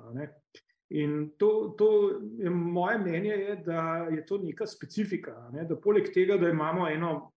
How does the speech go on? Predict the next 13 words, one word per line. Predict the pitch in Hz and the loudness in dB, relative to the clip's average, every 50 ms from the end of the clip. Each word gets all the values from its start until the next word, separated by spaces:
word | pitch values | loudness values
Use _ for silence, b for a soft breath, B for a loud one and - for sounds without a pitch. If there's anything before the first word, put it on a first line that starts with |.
| _ | _
bom | - 151 151 147 147 | -4 -4 -2 0 0
lahko | 147 143 - 185 180 | -2 0 0 0 2
rekel, | 170 151 147 - 185 175 165 - - | 2 2 2 0 -2 -2 -2 -6 -8
ali | - 160 151 | -8 -6 -6
pa | - 147 | -6 -4
kar | - 214 202 | -2 -2 -2
verjetno | 175 160 143 147 175 175 - 190 165 143 127 | 0 0 0 0 0 0 -2 -4 -4 -4 -4
osrednjih | 160 139 - - 175 180 190 185 185 180 - | -6 -10 -6 -2 0 0 0 0 -4 -6 -8
svetovnih | - 156 160 - 180 180 180 180 147 - | -10 -10 -8 -6 -6 -4 -4 -6 -8 -8
inštitucij | 165 165 - - 156 - - 202 208 202 - 175 156 | -12 -14 -12 -12 -14 -8 -4 -4 -4 -2 -2 -4 -2
na | 143 139 131 | -2 -4 -4
podra-, | - 160 139 147 147 143 139 143 143 - - _ _ | -6 -4 -4 -2 -2 -2 -6 -6 -10 -12 -18 _ _
na | 151 143 139 | -6 -6 -6